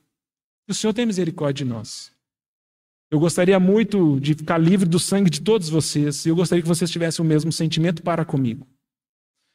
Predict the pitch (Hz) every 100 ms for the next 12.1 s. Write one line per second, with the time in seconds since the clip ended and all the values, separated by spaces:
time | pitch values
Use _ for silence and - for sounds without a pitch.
0 | _ - 135 147 156 156 156 170 190 170
1 | 170 - 165 160 151 139 160 156 160 147
2 | 147 147 139 143 131 127 139 147 175 208
3 | 262 - _ _ _ - 131 139 139 127
4 | 127 135 165 214 254 - _ _ _ _
5 | _ _ 139 127 - - 165 156 151 160
6 | 156 156 143 151 151 143 127 127 165 156
7 | 151 123 117 139 156 226 - _ _ _
8 | _ _ _ _ - 170 165 165 139 135
9 | 147 131 143 139 139 - - _ _ _
10 | 147 139 151 147 139 139 135 131 135 131
11 | 131 123 120 135 127 123 117 101 - -
12 | -